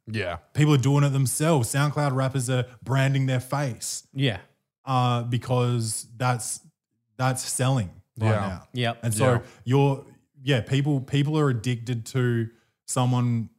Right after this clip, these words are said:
Speaker 2: with red braids and face tattoos, um, and, you know, diamonds in their teeth, not what they're actually listening to.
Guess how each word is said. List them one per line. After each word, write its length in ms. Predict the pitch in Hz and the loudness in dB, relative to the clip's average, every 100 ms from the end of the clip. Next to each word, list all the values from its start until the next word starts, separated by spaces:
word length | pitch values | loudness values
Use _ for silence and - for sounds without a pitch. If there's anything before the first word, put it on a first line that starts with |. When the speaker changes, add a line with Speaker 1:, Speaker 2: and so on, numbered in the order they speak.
| _ _ _ | _ _ _
Speaker 2:
with 180 | 117 107 | -6 -4
red 380 | 101 117 120 104 | -2 -2 -2 -4
braids 520 | 117 117 120 117 107 | -4 -4 -2 -4 -6
and 180 | 120 107 | -6 -8
face 320 | - 131 131 | -4 -2 -2
tattoos, 880 | - 123 107 117 104 104 104 - - _ _ _ _ _ | -2 -6 -4 -6 -4 -6 -8 -10 -14 _ _ _ _ _
um, 460 | 117 110 107 104 104 | -6 -2 -2 -4 -4
and, 120 | 117 | -2
you 60 | 113 | -2
know, 280 | 107 110 101 107 | 0 -2 -6 -6
diamonds 440 | 117 123 127 113 | -4 0 0 0
in 100 | 113 | -2
their 140 | 107 104 | -2 -4
teeth, 360 | - 104 104 - | -6 -8 -6 -4
not 420 | 117 120 117 - _ _ | 0 0 -2 -10 _ _
what 140 | 117 117 | -4 0
they're 120 | 113 | 0
actually 300 | 110 - 107 | 0 -4 -4
listening 420 | 104 110 117 104 | -4 -2 -2 -4
to. 180 | - | -6